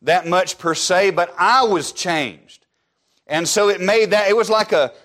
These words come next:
the dark clouds lifted and a weight was lifted from me, and I got my joy back, and I began to see things in the Scripture again. And,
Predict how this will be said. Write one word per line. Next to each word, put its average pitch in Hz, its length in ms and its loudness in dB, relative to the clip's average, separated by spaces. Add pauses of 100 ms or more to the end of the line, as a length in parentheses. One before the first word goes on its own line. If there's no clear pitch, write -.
(140)
the 143 140 -6
dark 208 340 2
clouds 190 540 0
lifted 202 400 0
and 165 100 0
a 160 60 0
weight 185 400 0
was 160 240 -4
lifted 196 440 -2
from 156 220 -6
me, 156 320 -2 (160)
and 170 140 -2
I 165 100 0
got 196 280 0
my 175 180 2
joy 190 480 2
back, 156 460 0 (300)
and 175 160 0
I 180 100 2
began 185 340 0
to 175 80 -2
see 214 300 0
things 214 420 0
in 180 120 -2
the 170 60 -6
Scripture 202 600 -2
again. 147 420 -2
And, 135 160 -6